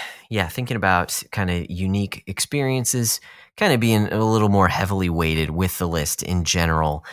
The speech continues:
Um, it does, th-, okay, so, th-, well, we can go a couple different ways with this conversation.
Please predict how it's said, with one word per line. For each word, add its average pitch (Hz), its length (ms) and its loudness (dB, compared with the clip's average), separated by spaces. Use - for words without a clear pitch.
Um, 104 420 4
it 127 180 2
does, 139 600 4
th-, - 120 -4
okay, 117 220 4
so, 139 200 2
th-, 143 220 -8
well, 139 240 4
we 139 120 4
can 135 160 2
go 123 160 6
a 107 60 4
couple 143 300 2
different 104 320 2
ways 85 480 2
with 92 500 -2
this 90 240 -2
conversation. 80 680 -2